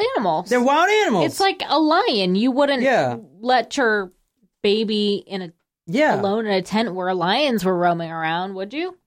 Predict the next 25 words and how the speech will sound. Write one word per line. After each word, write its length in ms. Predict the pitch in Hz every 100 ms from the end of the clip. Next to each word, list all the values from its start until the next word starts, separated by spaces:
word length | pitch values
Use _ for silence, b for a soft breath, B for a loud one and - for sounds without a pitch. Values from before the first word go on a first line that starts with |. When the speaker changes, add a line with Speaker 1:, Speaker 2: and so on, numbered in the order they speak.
| -
Speaker 2:
You 160 | 180
Speaker 1:
No. 280 | 330 349 180
Speaker 2:
could 80 | 226
leave 180 | 247 247
your 140 | 262
baby 340 | 202 220 233 240
here 240 | 240 247
in 360 | 254 233 220 185 _
Charleston, 460 | - 233 254 247 220
South 280 | 247 247
Carolina, 440 | 226 247 254 320 247
and 120 | 196
a 180 | 202 196
freaking 360 | 262 262 277 220
copperhead 640 | 277 381 220 185 170 156
could 200 | 156 127
bite 240 | 165 156
'em. 140 | 131 120
Are 160 | 156 175
they 140 | 196
gonna, 180 | 208 202
Speaker 1:
An 140 | 202
alligator 540 | 208 240 226 180 190 165
Speaker 2:
"Oh, 40 |
Speaker 1:
could 80 | 165